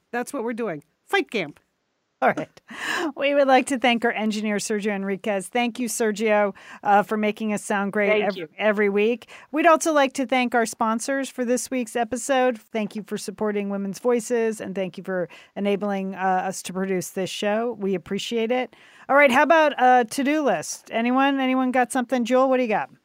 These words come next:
Speaker 3: Valentine's Day, Leanne, I'm spreading the love this year.
Speaker 2: Okay.
Speaker 3: Just gonna get a lot of cards, hand 'em out to everyone I know.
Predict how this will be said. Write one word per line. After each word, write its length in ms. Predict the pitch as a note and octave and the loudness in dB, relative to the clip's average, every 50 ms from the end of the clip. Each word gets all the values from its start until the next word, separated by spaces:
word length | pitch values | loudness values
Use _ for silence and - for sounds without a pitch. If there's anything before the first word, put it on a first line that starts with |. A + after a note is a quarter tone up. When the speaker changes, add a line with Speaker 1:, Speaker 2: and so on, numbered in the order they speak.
| _ _ _ _ _ _ _ _ _ | _ _ _ _ _ _ _ _ _
Speaker 3:
Valentine's 640 | - B3+ C4+ C#4 E4 E4 D4 D#4 D#4 C#4+ C#4+ B3+ - | 6 6 8 8 6 6 4 4 2 2 2 0 0
Day, 180 | - C4+ C4 B3+ | 2 2 2 4
Leanne, 400 | B3+ B3+ B3+ B3+ B3 B3 A#3+ B3+ - | 2 2 2 4 2 2 0 2 2
I'm 160 | A#3+ C4 C4+ | 2 2 2
spreading 460 | - - - C4+ B3 A#3+ A#3 A3 G#3+ | -2 -2 2 4 4 4 4 2 2
the 80 | G#3 F#3+ | 2 4
love 300 | F#3+ F#3 F3 E3 D#3 D#3 | 4 4 2 0 -4 -4
this 220 | F3+ E3+ - - | -4 -4 -4 -2
year. 260 | F#3 F3 F3 E3 E3+ - | -2 0 2 0 0 0
Speaker 2:
Okay. 80 | B3 C4 | 4 4
Speaker 3:
Just 300 | C#4+ D#4 F#3+ - - - | 4 4 4 -2 0 2
gonna 140 | F4 D#4+ D#4+ | 4 4 6
get 140 | D4+ D#4 C#4+ | 6 6 6
a 40 | C#4 | 8
lot 240 | C4+ C#4 D4+ D#4 | 8 8 8 6
of 80 | D#4+ D#4 | 6 4
cards, 560 | - D4 D4 C#4+ C#4 C#4 C#4 C#4+ A#3 - - | 4 4 6 6 8 6 4 4 0 -8 -4
hand 260 | - D4 D4+ D#4 D4 | -2 0 0 2 2
'em 80 | D#4 C#4+ | 4 4
out 240 | D4 C#4 C#4 C4+ B3 | 6 6 6 4 4
to 220 | - C4 - _ - | 0 -2 0 _ 2
everyone 380 | D#4 D#4 F4 E4 D#4 D#4 D4 | 4 4 4 2 2 2 2
I 80 | C#4+ C#4 | 2 2
know. 300 | B3 A3 G3 D#3+ D3 | 4 2 2 2 0